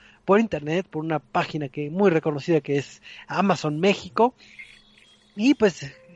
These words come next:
estaban buscando sus ofertas de hot sale. Voy a buscar mis fueguitos, mis muebles, mis plantitas. Ahí estaban buscando todo.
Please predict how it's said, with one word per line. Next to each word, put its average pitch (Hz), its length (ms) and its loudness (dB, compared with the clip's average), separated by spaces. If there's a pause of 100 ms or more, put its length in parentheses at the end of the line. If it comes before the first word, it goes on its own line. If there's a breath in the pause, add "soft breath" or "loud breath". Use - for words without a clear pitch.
estaban 170 260 0
buscando 156 420 -4
sus - 200 -12
ofertas 147 360 -6
de 135 80 -8
hot - 220 -6
sale. 202 580 2 (460 loud breath)
Voy 151 80 -2
a 151 40 2
buscar 139 240 -6
mis 139 160 -10
fueguitos, 147 720 -2
mis 127 140 -12
muebles, 143 560 0 (100)
mis 139 180 -10
plantitas. 147 720 0
Ahí 147 80 2
estaban 156 280 0
buscando 151 360 0
todo. 208 300 2